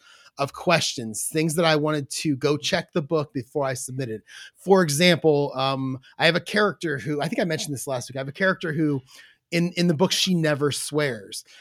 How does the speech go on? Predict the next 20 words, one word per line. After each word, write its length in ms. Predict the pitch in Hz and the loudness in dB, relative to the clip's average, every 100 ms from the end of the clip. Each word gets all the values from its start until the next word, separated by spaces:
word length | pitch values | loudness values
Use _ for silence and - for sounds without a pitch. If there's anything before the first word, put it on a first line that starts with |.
| - | -4
And 140 | 165 170 | 0 2
then 160 | 165 | 4
when 120 | 160 | 2
a, 160 | 143 139 | 0 -2
a 160 | 139 131 | -4 -4
suicide 720 | - - 233 220 - 143 135 | -4 0 4 4 4 0 0
note 320 | 143 139 131 | 0 0 -2
is 140 | 135 127 | -6 -4
written 560 | 135 139 127 123 120 - - - - | -2 -2 -2 -6 -10 -12 -20 -20 -6
that 120 | 151 151 | 0 0
is 160 | 127 | 2
ma-, 200 | 175 180 | 0 0
supposed 360 | - - 208 208 | -4 4 4 6
to 60 | |
look 140 | 180 175 | 0 2
like 120 | 151 | 2
she 340 | - - 208 | 4 4 2
wrote 340 | 165 156 185 151 | 0 2 4 4
it, 120 | 135 226 - 131 | 0 -6 -14 -8
uh, 320 | 123 120 | -4 -4